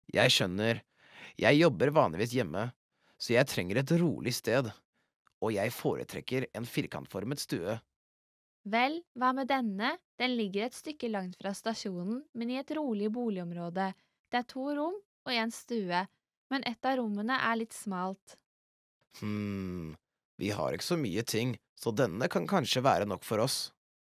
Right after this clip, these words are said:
Speaker 2: Vi kan vise deg en annen leilighet som har to store rom, men ligger mye lenger fra stasjonen.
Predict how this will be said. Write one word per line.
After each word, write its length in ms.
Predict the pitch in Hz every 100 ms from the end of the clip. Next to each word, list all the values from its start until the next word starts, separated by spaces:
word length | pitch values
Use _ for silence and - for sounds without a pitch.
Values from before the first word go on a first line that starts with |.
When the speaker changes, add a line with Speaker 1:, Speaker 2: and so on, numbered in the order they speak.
| _ _ -
Speaker 2:
Vi 160 | 254
kan 220 | 269 302 302
vise 380 | 311 233 - 190
deg 220 | 202 247
en 60 | 247
annen 280 | 285 226 226
leilighet 560 | 240 214 190 208 277 294
som 160 | 247 240
har 100 | 247
to 220 | - 226 240
store 380 | - 247 214 214
rom, 240 | 233 302 359 -
men 220 | 269 262 233
ligger 320 | 196 226 247
mye 260 | 254 220 214
lenger 320 | 190 180 185
fra 100 | 196
stasjonen. 680 | - 220 - 190 170 190